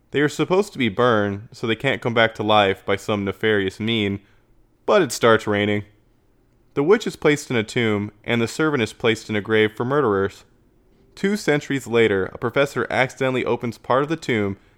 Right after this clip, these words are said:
and gets blood on the witch's face, giving her enough power to awaken her servant, who starts murdering and collecting blood to bring her back. The professor also becomes a pawn used by the witch after she uses her witchy eyes to steal a smooch from him.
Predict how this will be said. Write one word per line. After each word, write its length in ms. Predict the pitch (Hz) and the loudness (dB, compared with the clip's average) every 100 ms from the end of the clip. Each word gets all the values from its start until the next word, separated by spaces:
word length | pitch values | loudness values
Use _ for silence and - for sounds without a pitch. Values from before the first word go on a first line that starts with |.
| - | -10
and 160 | 113 113 | -4 -2
gets 160 | 110 | -2
blood 220 | 117 120 | 0 2
on 80 | 117 | 4
the 80 | 107 | 2
witch's 340 | 110 110 110 | 0 -2 -8
face, 460 | - 110 98 - - _ _ _ - | -2 2 2 -2 -20 _ _ _ -2
giving 260 | 131 160 147 | 2 2 2
her 160 | 139 | 2
enough 260 | 117 131 - | 2 2 2
power 460 | 123 104 95 98 - - | 4 4 4 0 -8 -4
to 100 | 113 | 0
awaken 340 | 107 131 147 | 2 2 0
her 100 | 143 | -2
servant, 460 | - 131 104 98 - _ _ _ | -2 -2 0 -2 -6 _ _ _
who 100 | - | -8
starts 320 | 117 120 107 107 | -2 0 0 0
murdering 440 | 110 120 127 127 | 0 2 2 0
and 100 | 123 | 0
collecting 380 | 117 110 117 107 | 0 0 -2 0
blood 280 | 104 95 - | 2 0 0
to 80 | |
bring 180 | 92 101 | -4 -2
her 80 | 98 | -2
back. 400 | 90 87 - - _ _ _ _ _ _ _ - | 0 -2 -2 -10 _ _ _ _ _ _ _ -6
The 140 | 123 | -6
professor 720 | 135 131 175 202 - 120 110 - | -2 -2 0 -2 0 -2 -2 -4
also 320 | 147 165 - 120 | 0 0 0 -4
becomes 360 | 113 117 107 | -2 -2 -2
a 60 | 104 | -4
pawn 440 | 113 104 101 101 - - | 0 0 0 -4 -10 -12
used 380 | 107 120 151 - | -4 -2 -2 0
by 140 | 139 | 0
the 120 | 131 113 | 2 0
witch 460 | 110 95 - - _ _ _ - | 0 0 -6 -20 _ _ _ -2
after 300 | 120 - 143 | -2 0 -6
she 160 | - | -4
uses 300 | 120 131 139 | -4 -2 -4
her 100 | 113 | -4
witchy 380 | 107 135 - 131 | -2 -4 -2 0
eyes 440 | 123 131 98 92 - | 2 2 2 -4 -8
to 120 | 110 | -14
steal 280 | - 123 113 | -6 -2 0
a 40 | |
smooch 320 | - 120 120 | 0 -4 -4
from 220 | - 95 92 | -4 -4 -4
him. 180 | 90 | -8